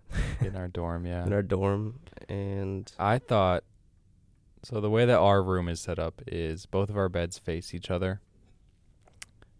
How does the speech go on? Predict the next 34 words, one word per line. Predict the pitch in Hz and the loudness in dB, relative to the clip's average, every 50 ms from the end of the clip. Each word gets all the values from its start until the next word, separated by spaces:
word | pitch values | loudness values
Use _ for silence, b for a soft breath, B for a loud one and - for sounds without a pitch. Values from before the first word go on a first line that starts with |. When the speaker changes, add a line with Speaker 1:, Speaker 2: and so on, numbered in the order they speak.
| _ _ | _ _
Speaker 2:
We | - 113 113 | 2 2 4
went | 113 120 117 113 | 6 6 4 4
to | - 110 | 2 2
bed | 98 95 95 | 2 4 4
around, | 98 92 87 85 87 90 | 4 2 0 0 -2 -2
like, | 90 82 87 - | -4 -6 -6 -8
ten | - - - 95 85 87 | -12 -6 -6 -4 -4 -4
that | 85 82 - - | -4 -6 -6 -6
night. | 78 80 - - - _ _ _ _ - _ _ _ _ _ - - | -8 -8 -8 -10 -12 _ _ _ _ -20 _ _ _ _ _ -10 -4
I | 101 | -4
remember | 98 98 98 98 92 95 92 | -2 0 0 -2 -2 -2 -2
it | 90 | -2
was | 87 92 | -4 -4
really | 92 90 87 87 78 78 | -4 -2 -2 -2 -2 -2
early. | 80 80 80 82 80 87 - _ _ _ _ _ _ _ _ _ _ _ - - | -2 -2 -4 -4 -6 -8 -12 _ _ _ _ _ _ _ _ _ _ _ -20 -12
Went | - 104 104 - | -8 -8 -6 -6
to | 117 | -4
bed | 104 107 101 | -2 -2 0
around | 104 98 98 95 95 92 | 0 0 0 0 -2 -4
ten. | - - 98 85 85 87 85 90 - - - _ _ _ _ _ - - - - | -4 -4 -4 -4 -4 -4 -8 -10 -12 -18 -20 _ _ _ _ _ -20 -20 -14 -6
Zach | 101 107 107 110 113 - | 2 4 4 4 4 4
and | 120 | 2
I | 113 110 104 | 2 4 4
never | 101 101 98 92 92 92 | 4 4 2 2 2 0
really | 92 92 92 92 90 | 0 2 0 0 0
go | 85 92 87 | -2 -2 -4
to | 85 82 | -4 -2
bed | 82 82 82 - | -4 -4 -4 -4
early | - 85 85 85 85 | -4 -6 -4 -4 -6
between | 80 - - - - 95 87 | -6 -8 -12 -8 -6 -6 -6
two | 85 - - 95 | -6 -6 -6 -6
stem | 90 - - - 92 90 87 | -6 -6 -8 -8 -8 -6 -6
majors | 87 87 87 87 - 98 92 90 87 - | -6 -6 -8 -8 -6 -6 -6 -6 -8 -6
where | - 90 85 85 85 | -6 -4 -4 -4 -6